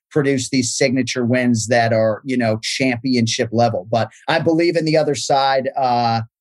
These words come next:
I believe in Costa, and, and he's a classy dude that deserves the win.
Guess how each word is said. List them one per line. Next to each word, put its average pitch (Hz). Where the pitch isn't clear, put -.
I 139
believe 135
in 123
Costa, 127
and, 113
and 113
he's 123
a 127
classy 123
dude 127
that 120
deserves 123
the 127
win. 131